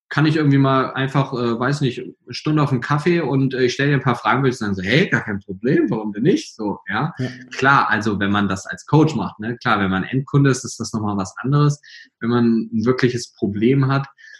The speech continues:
Speaker 1: aber das ist Kommunikation, Kommunikation, Kommunikation.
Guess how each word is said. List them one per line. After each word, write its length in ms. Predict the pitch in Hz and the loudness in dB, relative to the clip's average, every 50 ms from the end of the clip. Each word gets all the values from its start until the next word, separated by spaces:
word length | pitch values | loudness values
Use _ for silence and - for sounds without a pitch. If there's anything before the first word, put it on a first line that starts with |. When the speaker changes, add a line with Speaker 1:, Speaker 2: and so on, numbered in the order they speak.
| _ _ | _ _
Speaker 1:
aber 160 | - 113 117 | -4 -2 0
das 180 | 120 120 117 - | 0 0 0 -2
ist 340 | 127 120 - - - - _ _ | -4 -4 -4 -8 -12 -16 _ _
Kommunikation, 720 | - - 143 151 147 143 139 - 127 127 - 143 147 143 139 | 0 2 4 4 4 4 4 2 0 2 2 4 4 4 4
Kommunikation, 720 | - 139 127 127 123 120 117 - 107 107 - 107 104 101 | 2 0 0 2 0 0 0 -2 -4 -4 -4 -6 -6 -6
Kommunikation. 680 | - 101 98 95 92 87 - - - - - - - | -4 -4 -4 -2 -4 -4 -8 -12 -20 -18 -18 -20 -20